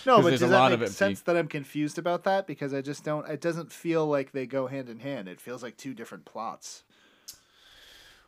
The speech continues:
Speaker 2: Well, I, I, it, I think it was kind of, <sighs> I guess it could be. I think it was kind of interesting that they had an actual,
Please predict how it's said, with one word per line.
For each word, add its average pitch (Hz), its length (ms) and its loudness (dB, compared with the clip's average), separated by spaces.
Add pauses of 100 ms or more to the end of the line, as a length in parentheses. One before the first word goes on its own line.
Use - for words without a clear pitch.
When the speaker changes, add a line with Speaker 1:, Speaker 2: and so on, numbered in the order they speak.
Speaker 2:
Well, 233 340 4 (500)
I, 180 220 -6
I, 202 160 0
it, 202 200 2 (460)
I 175 80 0
think 269 220 -2
it 302 60 -2
was 240 240 -4
kind 214 380 -10
of, 190 500 -6
<sighs> - 40 -14
I 143 840 -8
guess 302 180 -6
it 247 100 -4
could 196 240 2
be. 131 300 2
I 131 60 -2
think 254 180 -6
it - 20 -6
was 185 120 -6
kind 180 280 -6
of 151 100 -4
interesting 143 600 -4
that 123 120 -2
they 117 320 -2
had 123 200 -2
an 113 100 -6
actual, 113 640 -4